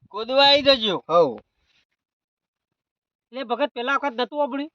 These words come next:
Speaker 2: હું?
Speaker 3: શું કીધું તું મુએ?
Speaker 2: એ તો સરપંચ, આમાં નિયમ હોય તો શું હોય ખબર હે? હવે તો આપણો ગામમાં કોઈ નિયમ આવી નહીં ગયો. આ તો વિ-, આવતા આવતા અવસર પતી જાય અમાર. હવે તારીખ ખેડાઈ જઈએ અમાર.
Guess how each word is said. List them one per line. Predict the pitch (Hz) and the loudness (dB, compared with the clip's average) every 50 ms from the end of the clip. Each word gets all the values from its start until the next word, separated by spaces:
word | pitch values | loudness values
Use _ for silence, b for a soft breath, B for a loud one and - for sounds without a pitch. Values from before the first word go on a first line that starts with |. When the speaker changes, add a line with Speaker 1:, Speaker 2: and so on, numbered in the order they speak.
| _ _ _ | _ _ _
Speaker 2:
હું? | 208 247 262 226 - - | -8 -6 -6 -6 -6 -8
Speaker 3:
શું | - 254 254 | -12 -14 -12
કીધું | - 240 185 220 214 | -12 -12 -10 -10 -8
તું | 220 220 214 | -8 -6 -4
મુએ? | 214 208 208 208 208 - _ _ _ _ _ _ _ _ _ _ _ | -2 -2 -2 -4 -4 -10 _ _ _ _ _ _ _ _ _ _ _
Speaker 2:
એ | 247 285 | -2 2
તો | 311 339 | 4 4
સરપંચ, | 311 311 302 294 - 330 330 | 8 8 8 6 6 4 4
આમાં | 320 320 320 285 | 6 6 6 6
નિયમ | 254 262 277 302 311 311 | 6 6 8 8 8 8
હોય | 320 320 311 | 8 6 6
તો | 285 320 | 6 2
શું | 294 - 311 320 | -2 -2 4 6
હોય | 302 294 277 | 6 6 8
ખબર | - 277 269 311 311 311 | 6 6 8 8 8 8
હે? | 311 | 8
હવે | 320 311 - _ _ 254 262 269 | 6 4 0 _ _ -2 4 4
તો | 302 | 6
આપણો | 285 285 302 | 6 8 8
ગામમાં | 277 285 277 294 294 285 | 8 8 8 8 8 8
કોઈ | 294 277 | 8 6
નિયમ | 262 269 277 277 262 | 8 6 6 8 8
આવી | 262 262 277 277 | 8 8 8 8
નહીં | 277 285 285 262 247 | 8 6 6 4 4
ગયો. | 277 285 285 294 285 - _ _ _ _ - | 8 8 8 8 6 0 _ _ _ _ -6
આ | 247 262 269 | -4 -4 0
તો | - 302 302 277 - 214 | 4 4 4 4 4 2
વિ-, | 226 240 | -4 -2
આવતા | - 220 220 226 220 277 | 4 4 4 6 6 2
આવતા | 269 254 233 254 277 - - _ _ | 0 0 0 -2 -4 -4 -4 _ _
અવસર | 226 214 165 - 262 | -8 -6 -6 -6 -6
પતી | 277 320 311 - 440 | -2 -2 -2 -2 -2
જાય | 240 240 226 240 | 2 4 4 4
અમાર. | 262 - - 285 - - - _ _ _ _ _ 202 | 4 0 -2 -4 -4 -6 -10 _ _ _ _ _ -18
હવે | 233 | -16
તારીખ | - 233 208 233 254 | -8 -6 -6 -6 -6
ખેડાઈ | - _ 277 294 294 330 302 247 214 | -8 _ -8 -2 0 2 2 2 0
જઈએ | 160 185 170 156 | -2 -4 -4 -4
અમાર. | 139 135 123 113 113 | -4 -4 -6 -6 -6